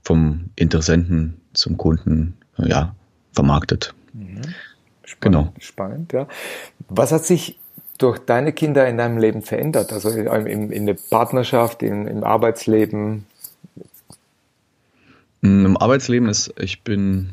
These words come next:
Speaker 1: produktiver geworden. Also ich teile meine, mir meine Zeit ganz anders ein.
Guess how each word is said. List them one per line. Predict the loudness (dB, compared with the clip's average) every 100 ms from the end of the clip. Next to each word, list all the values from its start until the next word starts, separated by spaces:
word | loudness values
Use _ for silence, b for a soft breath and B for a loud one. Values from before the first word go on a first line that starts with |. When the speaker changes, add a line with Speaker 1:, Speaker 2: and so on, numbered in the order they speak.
| -8
Speaker 1:
produktiver | -2 -2 -2 -2 2 2
geworden. | 2 0 -2 -4 -8 b b _ _ _ -10
Also | -2 2 4 4
ich | 0 -4 -4 -6 -12 -8
teile | -2 2
meine, | 4 2
mir | 2 4
meine | 4 2
Zeit | 0
ganz | 0 0
anders | 0 -2
ein. | -4 -4 -4